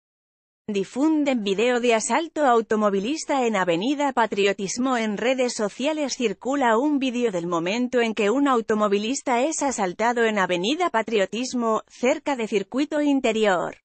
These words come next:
En la grabación se observa cómo un sujeto amaga al conductor de un vehículo blanco. Tras el robo, el presunto asaltante se aleja del lugar sin ser detenido.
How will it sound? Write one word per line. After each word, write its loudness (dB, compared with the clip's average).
En 2
la 4
grabación 0
se 2
observa 0
cómo -2
un 2
sujeto 0
amaga 2
al 0
conductor 0
de 2
un 4
vehículo 2
blanco. -4
Tras 0
el 0
robo, 2
el 0
presunto 0
asaltante 0
se 0
aleja 0
del 0
lugar 2
sin -2
ser -2
detenido. -2